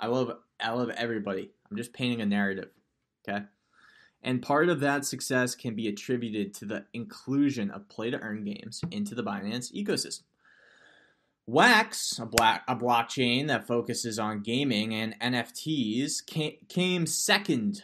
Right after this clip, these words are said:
with three hundred and thirty-six thousand unique users.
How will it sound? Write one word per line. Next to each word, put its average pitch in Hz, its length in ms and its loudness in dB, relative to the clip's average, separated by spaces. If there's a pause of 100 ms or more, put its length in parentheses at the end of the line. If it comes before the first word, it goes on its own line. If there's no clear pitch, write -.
(100)
with 123 260 -4
three 202 200 4
hundred 175 380 6
and 131 180 0
thirty-six 170 880 0 (160)
thousand 151 540 0
unique 139 440 -2
users. 131 760 -4